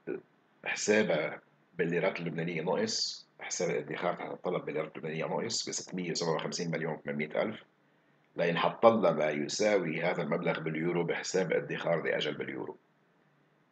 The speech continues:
ناقص حساب الادخار تحت الطلب بالليرات اللبنانية فجعل مديناً بمحاسبة الليرات اللبنانية،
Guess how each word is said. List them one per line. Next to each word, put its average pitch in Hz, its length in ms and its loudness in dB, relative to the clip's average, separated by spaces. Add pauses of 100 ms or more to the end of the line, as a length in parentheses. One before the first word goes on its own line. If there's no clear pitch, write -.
(440)
ناقص 82 320 2
حساب 87 400 2
الادخار 76 840 0
تحت - 260 -4
الطلب 78 460 -2
بالليرات 62 320 -2
اللبنانية 71 460 -4
فجعل 73 480 0
مديناً 87 500 -2 (840)
بمحاسبة 82 640 -2
الليرات 73 320 -2
اللبنانية، 87 560 -4